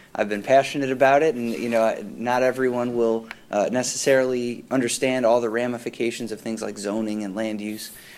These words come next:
Um, but that's an example of my work really getting under the hood of local government and, and tinkering with things to, to make for better outcomes in the community. So the work of the land bank, the work that I've done in planning,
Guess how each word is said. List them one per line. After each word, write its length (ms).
Um, 300
but 220
that's 220
an 80
example 420
of 80
my 200
work 260
really 200
getting 280
under 160
the 80
hood 260
of 160
local 280
government 520
and, 200
and 180
tinkering 420
with 200
things 440
to, 300
to 120
make 220
for 140
better 360
outcomes 440
in 80
the 80
community. 440
So 280
the 100
work 240
of 60
the 80
land 320
bank, 300
the 80
work 220
that 100
I've 100
done 160
in 120
planning, 500